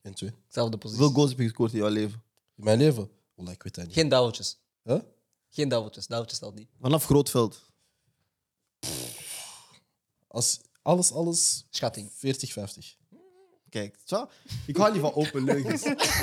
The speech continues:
Speaker 3: <laughs> Ik hou niet van iemand die zegt, "Ik stond
Speaker 1: Wacht,
Speaker 3: op de drie
Speaker 1: wacht.
Speaker 3: en de vier en ik heb zestig goals op Grootveld."
Speaker 1: Tel, tel het toernooi mee?
Speaker 3: Kijk, snap wat ik bedoel, broer?
Speaker 1: Wacht, jij zei alles?
Speaker 2: Ja, zij zei, ja, zij zei alles.
Speaker 1: Jij zei alles?
Speaker 2: Zij zei alles. Nee, hij heeft die pet op je eigen woorden.
Speaker 3: Die
Speaker 2: Zij
Speaker 3: zijn
Speaker 2: zei alles.
Speaker 3: zo.
Speaker 1: Oh, maar dat is zo.
Speaker 3: Nee, nee.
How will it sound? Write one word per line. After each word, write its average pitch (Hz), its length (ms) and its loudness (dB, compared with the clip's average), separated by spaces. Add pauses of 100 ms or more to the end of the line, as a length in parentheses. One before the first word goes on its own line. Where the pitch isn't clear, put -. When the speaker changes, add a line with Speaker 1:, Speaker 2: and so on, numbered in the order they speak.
(140)
Speaker 3:
<laughs> - 460 -10
Ik 185 140 -4
hou 269 200 6
niet 254 80 -2
van 220 140 0
iemand 220 280 -6
die 180 100 -2
zegt, 226 220 -4
"Ik 175 100 -6
stond - 180 2
Speaker 1:
Wacht, 170 140 6
Speaker 3:
op 175 60 2
de 151 60 2
drie 190 140 6
Speaker 1:
wacht. 220 140 6
Speaker 3:
en 185 60 6
de 160 60 6
vier 233 240 4
en 175 80 2
ik 175 80 2
heb 170 100 2
zestig 185 360 -2
goals 170 280 2
op 143 140 -6
Grootveld." 147 580 -2
Speaker 1:
Tel, 143 180 2
tel 143 140 4
het 143 120 0
toernooi 185 320 2
mee? 214 140 -6 (840)
Speaker 3:
Kijk, 104 240 -2
snap 143 140 -2
wat 156 80 -4
ik 147 80 -6
bedoel, 135 200 -6
broer? 120 140 -2
Speaker 1:
Wacht, 180 160 6
jij 208 120 6
zei 185 160 4
alles? 185 500 4
Speaker 2:
Ja, 139 80 -10
zij 123 100 0
zei, 123 240 -2
ja, 117 80 -6
zij 113 80 -12
zei 110 140 -12
alles. 113 300 -14
Speaker 1:
Jij 143 100 0
zei 143 120 0
alles? 151 260 0
Speaker 2:
Zij 113 100 -2
zei 120 120 -4
alles. 104 260 -12
Nee, 143 100 -6
hij 151 100 -2
heeft 294 100 -8
die - 140 -10
pet - 80 -10
op - 60 -14
je 151 60 -6
eigen 107 160 -8
woorden. 123 180 -16
Speaker 3:
Die 160 100 -2
Speaker 2:
Zij 196 80 2
Speaker 3:
zijn 202 120 6
Speaker 2:
zei 262 140 2
alles. 147 140 2
Speaker 3:
zo. - 100 -20 (580)
Speaker 1:
Oh, 226 260 4
maar 262 100 6
dat 269 160 4
is 147 200 4
zo. 240 140 4
Speaker 3:
Nee, 110 200 0
nee. 113 180 -8